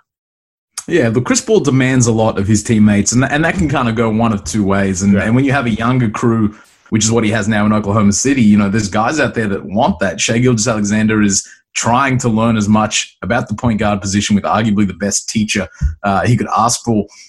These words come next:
Speaker 1: Um, you know, guys like Dennis Schroeder, who has a lot to prove, guys like Gallinari, uh, and even Steven Adams as well. You know, we, we saw him sacrifice a lot playing with Russell Westbrook, giving up rebounds and, and not necessarily getting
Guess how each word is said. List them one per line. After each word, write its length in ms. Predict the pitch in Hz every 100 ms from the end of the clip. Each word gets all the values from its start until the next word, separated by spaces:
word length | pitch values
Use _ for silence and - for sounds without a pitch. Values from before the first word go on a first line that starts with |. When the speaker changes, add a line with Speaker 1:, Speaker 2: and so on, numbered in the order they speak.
| -
Speaker 1:
Um, 480 | 98 98 98 98 90 147
you 60 |
know, 40 | 113
guys 240 | 117 117
like 140 | 107
Dennis 220 | - 110 104
Schroeder, 320 | 117 113 110
who 120 | 104
has 160 | 107 98
a 60 |
lot 220 | 98 98
to 80 | - 87
prove, 340 | 113 104 90
guys 260 | 104 107 101
like 120 | 98
Gallinari, 640 | 107 101 98 113 110 98 - - -
uh, 200 | 104 104
and 100 | 131
even 140 | 208 147
Steven 280 | - 160 120
Adams 320 | 131 117 101
as 120 | 98
well. 280 | 107 113 104
You 120 | 101
know, 160 | 98 95
we, 160 | 107
we 140 | 104 110
saw 280 | - 117
him 280 | 104 110 104 - -
sacrifice 600 | - 123 117 117 113 104
a 40 | 107
lot 280 | 110 110 -
playing 220 | 107 101
with 100 | 98
Russell 280 | 110 - 107
Westbrook, 400 | 98 - 110 90
giving 220 | 104 104
up 120 | 101
rebounds 580 | 101 104 104 104 101 98
and, 140 | 95 90
and 100 | 107
not 120 | 107
necessarily 480 | 101 - 107 95 92
getting 360 | 107 98 98